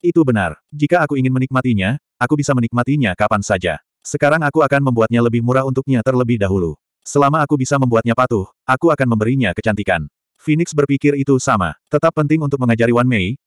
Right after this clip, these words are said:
jadi dia tidak peduli tentang apapun. "Wan Mei, apa yang kamu tunggu? Datang dan berlutut." Chen Jiu menghibur Phoenix dan kemudian memarahi Wan Mei. "Aku, iya," meskipun Wan Mei merasa sedikit terhina,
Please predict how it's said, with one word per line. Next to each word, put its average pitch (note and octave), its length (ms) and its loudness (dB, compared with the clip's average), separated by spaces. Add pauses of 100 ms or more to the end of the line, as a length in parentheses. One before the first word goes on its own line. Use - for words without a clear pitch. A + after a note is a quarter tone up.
jadi C#3 320 2
dia C3 80 2
tidak A2+ 160 0
peduli A2+ 240 0
tentang C#3+ 320 -2
apapun. F#2+ 480 -2 (800)
"Wan D3 240 0
Mei, C3 320 -2 (160)
apa F3 320 2
yang D#3+ 80 2
kamu C#3 240 0
tunggu? G2+ 400 -2 (240)
Datang D3+ 400 0
dan D3 160 2
berlutut." A#2+ 400 0 (160)
Chen E3 240 2
Jiu D3 160 2
menghibur C3+ 320 2
Phoenix C3 400 -4
dan A#2 80 2
kemudian A#2 400 0
memarahi A#2 480 0
Wan G2+ 160 0
Mei. E2+ 240 -6 (560)
"Aku, C3+ 320 0 (160)
iya," A2+ 480 -2
meskipun D3+ 480 0
Wan D3+ 80 4
Mei C3+ 160 2
merasa C3 320 0
sedikit B2 320 -2
terhina, A#2+ 400 -2